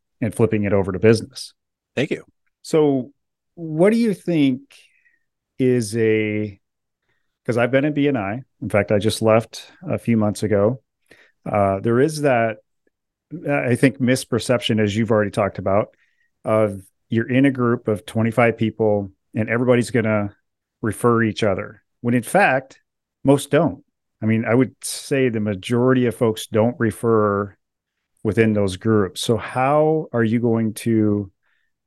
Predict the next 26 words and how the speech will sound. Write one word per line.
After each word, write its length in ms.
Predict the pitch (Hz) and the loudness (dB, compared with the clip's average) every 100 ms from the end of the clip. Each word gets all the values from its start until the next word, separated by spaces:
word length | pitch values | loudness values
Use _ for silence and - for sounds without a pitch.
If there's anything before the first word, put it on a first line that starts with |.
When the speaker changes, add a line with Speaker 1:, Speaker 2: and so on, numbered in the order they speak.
| _ _ - | _ _ -4
Speaker 1:
um, 580 | 101 95 92 95 104 - _ _ - | -2 0 -2 -6 -16 -20 _ _ -2
overcome 540 | 123 113 - 110 107 | 2 2 2 0 0
that, 300 | 98 92 - | -2 -6 -6
so 140 | - 98 | -4 -2
to 80 | |
speak? 460 | 92 - - - - _ _ _ _ _ - | -4 -10 -14 -14 -20 _ _ _ _ _ 0
Speaker 2:
Definitely. 420 | 120 123 92 76 _ _ | 2 2 -2 -6 _ _
So 560 | - - 139 127 123 - | -4 0 0 0 -2 -8
one 360 | - 131 147 165 | -12 -4 -2 0
of 100 | 160 | 2
the 100 | 147 | 2
things 680 | - 120 107 - 120 113 - | 2 -4 -4 -8 -4 0 2
that 120 | 104 | 2
is 180 | 101 95 | 2 0
different 300 | 107 - 98 | 0 2 2
about 200 | 95 92 | 2 0
us 340 | 95 120 - | -2 0 0
is 500 | - 107 98 92 87 - | 0 -4 -4 -2 -4 -4
we 680 | 110 107 104 107 113 113 - _ _ _ 120 | -6 -6 -4 -4 -6 -8 -14 _ _ _ 0
are 160 | 117 | 2
not 340 | 104 107 110 - | 2 0 -2 -4
here 420 | 104 95 87 90 | -4 -4 -6 -10
to 220 | - 98 | -8 -6
be 120 | 90 90 | -6 -6
your 140 | 85 | -2
salespeople. 720 | - 78 - 80 76 - - | -2 -2 -4 -8 -12 -18 -20